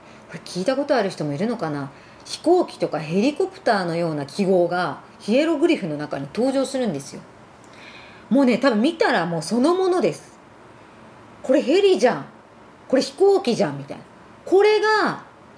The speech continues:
要するに、もう異星人が発達していて、他の星では。文明が。それがこう地球に来ていて、それを見た古代エジプト人が、描くためにヒエログリフでその記号を使っていたんじゃないかって言われているわけですよ。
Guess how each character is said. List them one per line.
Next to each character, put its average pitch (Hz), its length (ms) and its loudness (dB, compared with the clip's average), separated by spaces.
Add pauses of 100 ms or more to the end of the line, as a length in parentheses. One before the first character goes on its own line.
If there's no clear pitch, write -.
(100)
要 381 240 4
す 392 180 0
る 302 120 2
に、 165 360 -4 (240)
も 262 220 2
う - 40 -6
異 - 20 -6
星 381 380 2
人 165 220 -6
が 139 80 -6
発 220 300 -6
達 339 280 2
し 302 100 -12
て 302 120 2
い - 60 -2
て、 277 80 4
他 214 260 0
の 208 100 0
星 196 280 -4
で 175 100 4
は。 139 160 -4 (920)
文 240 360 4
明 226 240 2
が。 202 220 -4 (280)
そ 359 220 4
れ 392 160 2
が 370 160 2
こ 349 280 4
う 285 40 -2
地 - 180 -6
球 330 240 0
に 311 140 -2
来 - 140 -14
て 330 180 4
い 190 80 0
て、 170 360 -2 (200)
そ 359 220 4
れ 403 140 6
を 415 120 2
見 415 140 2
た 202 360 0
古 294 180 2
代 160 220 2
エ 175 60 -2
ジ 220 160 -6
プ - 80 -20
ト 254 140 0
人 147 260 -8
が、 156 220 -6 (460)
描 330 280 4
く - 140 -8
た 190 120 4
め 175 120 -4
に 165 120 -6
ヒ 233 200 0
エ 254 80 8
ロ 262 100 6
グ 247 120 -2
リ 240 100 -4
フ 285 100 -2
で 277 140 4
そ 214 120 -2
の 190 140 -2
記 196 140 -4
号 196 120 2
を 196 60 2
使 196 220 -4
っ 202 140 0
て 220 100 0
い 202 80 0
た 226 140 2
ん 185 60 -2
じ 165 60 -6
ゃ 156 80 -4
な 165 160 -2
い 156 60 -6
か 330 240 2
っ 339 160 -8
て 175 100 0
言 151 100 -2
わ 160 120 0
れ 160 100 0
て 160 300 -6
い 175 100 -6
る 160 120 -4
わ - 120 -6
け - 100 -16
で - 100 -16
す - 140 -18
よ。 - 60 -20